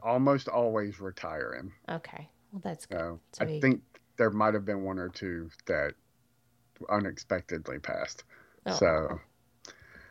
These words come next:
Speaker 1: um, anyway, uh, go check out everything else we're doing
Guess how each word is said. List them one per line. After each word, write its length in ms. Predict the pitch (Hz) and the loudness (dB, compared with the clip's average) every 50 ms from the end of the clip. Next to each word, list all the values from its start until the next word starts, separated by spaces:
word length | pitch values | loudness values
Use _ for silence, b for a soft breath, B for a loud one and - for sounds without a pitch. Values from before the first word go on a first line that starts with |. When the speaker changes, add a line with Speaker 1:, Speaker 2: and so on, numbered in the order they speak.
| B B B - | B B B 6
Speaker 1:
um, 680 | 123 120 110 104 101 98 92 92 87 85 82 87 - _ _ _ _ - | 8 8 10 8 8 6 2 -2 -4 -6 -8 -12 -14 _ _ _ _ 4
anyway, 400 | 196 147 143 113 87 98 117 127 - - _ - | 6 8 8 8 6 4 2 2 -2 -10 _ 4
uh, 580 | 131 127 123 123 123 123 120 120 123 123 120 120 117 117 117 117 127 131 123 | 6 6 8 8 8 6 6 6 4 4 2 2 0 -4 -8 -6 -4 -4 2
go 140 | 131 143 147 | 4 2 2
check 200 | 143 - 160 147 | 4 0 0 2
out 120 | 151 139 | 2 2
everything 320 | 123 127 123 135 131 131 131 | 2 0 0 0 -2 0 0
else 200 | 131 135 131 - | 0 -2 -2 -2
we're 80 | 139 127 | -2 0
doing 300 | 131 127 131 131 139 | 0 2 2 0 0